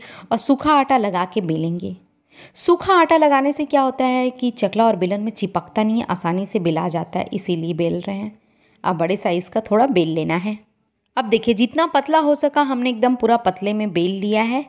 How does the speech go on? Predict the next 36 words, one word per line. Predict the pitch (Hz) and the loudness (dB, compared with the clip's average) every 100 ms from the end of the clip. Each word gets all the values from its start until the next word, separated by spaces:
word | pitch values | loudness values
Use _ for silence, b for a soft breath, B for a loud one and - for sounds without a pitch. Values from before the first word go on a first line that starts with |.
| B B B B 208 | B B B B -4
जितना, | 185 190 240 247 240 | -4 0 2 2 2
जैसे | 208 202 | 0 0
हम | 240 | 0
लोग | 240 | -2
फलका | 240 190 185 233 | 0 -2 2 0
बनाते | 240 233 262 | 0 -2 -2
हैं | 254 | -4
उतना | 202 - 233 | -2 2 2
पतला | 196 - 196 | 2 0 0
मैं | 190 | 2
बेल | 190 180 | 2 0
ली | 170 170 | 0 -2
हूँ, | 185 | -4
क्योंकि | 190 214 226 | -4 -2 0
हमारे | 202 190 | 0 0
घर | 208 220 | 2 0
में | 226 | 0
एकदम | 220 240 | 0 0
पतला | 190 - 190 | -2 -2 0
पराठा | 180 156 175 | 0 0 -4
चलता | 170 165 156 | -4 -6 -4
है। | 190 196 - B B B B - | -6 -8 -14 B B B B -4
तो | |
अब | 233 | -2
अच्छी | - 214 254 | -2 -2 0
तरह | 226 214 | 2 0
से | 220 220 | 0 -2
ये | 220 | -4
स्टफिंग | 208 - 165 196 190 | -4 -4 -2 -4 -2
को | |
इस | 180 - | -2 -2
तरह | 180 175 | -2 -2
से | 262 339 - B B B | -2 -4 -8 B B B
स्प्रेड | - - 165 151 | -10 -4 -2 -2
कर | - 160 | -4 -6
देंगे। | 170 190 185 | -4 -4 -6